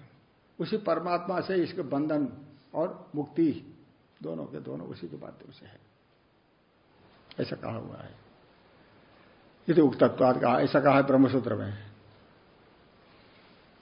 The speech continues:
यस्माद् एवं, ऐसा है ज्ञानियों का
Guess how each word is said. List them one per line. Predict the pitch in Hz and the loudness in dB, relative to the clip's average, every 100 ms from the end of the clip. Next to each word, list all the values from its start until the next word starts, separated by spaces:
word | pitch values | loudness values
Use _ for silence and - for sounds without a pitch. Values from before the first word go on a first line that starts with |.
| - | 4
यस्माद् | 165 165 208 208 233 | 6 8 10 10 12
एवं, | 208 214 226 | 10 10 8
ऐसा | 170 175 226 185 | 8 6 8 8
है | 208 180 | 10 8
ज्ञानियों | 156 175 202 208 | 6 4 4 2
का | 202 196 139 117 | 4 4 4 0